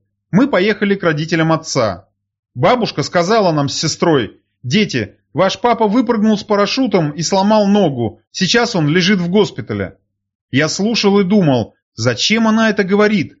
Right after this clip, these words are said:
Может быть, сама надеется?» И пришлось весь вечер делать вид, что я в это верю. В последний год войны в Москве было совсем мало мужчин,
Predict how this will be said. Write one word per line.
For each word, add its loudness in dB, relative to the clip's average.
Может 2
быть, -2
сама 0
надеется?» 0
И -6
пришлось -2
весь 0
вечер 0
делать 0
вид, -4
что -6
я 2
в -2
это -2
верю. 0
В -20
последний 0
год 0
войны 2
в 0
Москве 0
было 2
совсем 0
мало 2
мужчин, -2